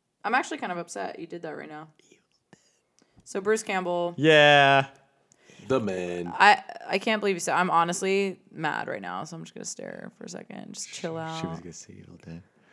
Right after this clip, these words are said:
Speaker 1: So I like the older stuff, um,
Speaker 2: I
Speaker 1: like
Speaker 2: suck.
Speaker 1: Evil motherfucking Dead.
Speaker 3: <laughs>
Speaker 1: I really like that movie 'cause it is so obscene and ridiculous, and it's extravagant, and it's, it's,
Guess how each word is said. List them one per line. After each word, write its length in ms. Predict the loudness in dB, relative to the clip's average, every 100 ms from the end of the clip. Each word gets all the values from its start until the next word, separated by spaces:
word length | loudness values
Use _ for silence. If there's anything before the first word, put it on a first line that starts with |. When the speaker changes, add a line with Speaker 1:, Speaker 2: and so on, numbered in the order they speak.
| _ _ _ _ -10
Speaker 1:
So 300 | 0 6 6
I 200 | 8 6
like 260 | 6 4 2
the 180 | 0 2
older 380 | 2 2 2
stuff, 600 | -2 -2 -2 -2 -4 -16 -4
um, 560 | 0 2 2 0 -4 -10
Speaker 2:
I 60 | -8
Speaker 1:
like 280 | 2 2 2
Speaker 2:
suck. 200 | -6 -4
Speaker 1:
Evil 340 | -2 2 2 2
motherfucking 840 | 4 4 4 2 2 2 -2 -2
Dead. 540 | 4 6 6 2 -2 -6 -10 -2 -4 -2 -4 -4
Speaker 3:
<laughs> 60 | 6
Speaker 1:
I 100 | 6
really 340 | 8 6 8
like 180 | 6 6
that 140 | 4 2
movie 240 | 0 -2
'cause 180 | -2 0
it 100 | 0
is 200 | 0 -2 -4
so 720 | -4 -2 -4 -2 2 4 2
obscene 800 | 0 -4 -6 -4 -4 -2 -2 -4
and 260 | -4 -4
ridiculous, 1300 | -4 -6 -12 _ -2 2 2 2 -2 0 0 -2 -6 -6
and 300 | -4 -4 -6
it's 340 | -8 -8 -12 -12
extravagant, 880 | -8 -6 2 4 4 2 -2 -2 -2
and 120 | -4
it's, 280 | -6 -8 -14 _ -6
it's, 400 | -4 -4 -6